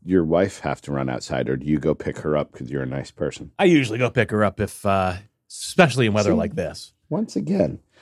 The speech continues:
Speaker 1: you, you have this
Speaker 2: In nicer
Speaker 1: persona.
Speaker 2: weather, she will walk to my office. But
Speaker 1: <clears throat> The Doc Manson persona, this curmudgeonly, you know,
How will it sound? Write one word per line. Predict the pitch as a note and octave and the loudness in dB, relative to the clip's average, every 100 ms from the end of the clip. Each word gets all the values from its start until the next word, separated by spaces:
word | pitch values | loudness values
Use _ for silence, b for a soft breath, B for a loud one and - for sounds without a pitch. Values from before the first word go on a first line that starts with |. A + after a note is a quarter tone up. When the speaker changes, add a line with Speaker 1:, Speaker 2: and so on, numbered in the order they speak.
| b b - | b b 2
Speaker 1:
you, | C#3 F3 | 6 6
you | F3+ E3+ | 10 10
have | C#3 G#3+ B3+ G#3+ | 10 8 8 8
this | A3+ A#3 | 8 8
Speaker 2:
In | B3+ | 8
nicer | B3+ | 6
Speaker 1:
persona. | - D3 B2+ C#3+ | 8 8 8 6
Speaker 2:
weather, | C3 B2 A#2 | 4 2 -2
she | - | -2
will | B2+ A2+ | -2 0
walk | G#2+ G#2 - | 2 2 -2
to | - | -8
my | G#2 F#2 | -8 -6
office. | F#2 E2+ - B1+ A2+ - | -6 -8 -12 -18 -18 -20
But | - - G#3 - - - _ | -8 4 6 6 0 -6 _
Speaker 1:
<clears throat> | - | -4
The | C3+ D#3+ | 0 4
Doc | F#3 A#3 A3+ | 6 4 2
Manson | G3+ F3 E3+ D3+ D3 C3 | 4 6 6 4 4 4
persona, | - A2 - G2+ D2 G#1 G1+ _ _ _ _ _ - | 4 2 2 0 0 -2 -12 _ _ _ _ _ -10
this | G#2 B2 G#2+ - | 6 6 6 0
curmudgeonly, | - D3 C#3 C#3+ C#3+ B2 C3 C3 A#2+ G#2+ G2+ G2 F#2+ F#2+ - _ _ _ _ | 0 4 6 6 6 4 2 4 4 4 4 4 2 0 -4 _ _ _ _
you | G#2+ A2+ G#2+ | -2 2 4
know, | E2+ E2+ | 4 4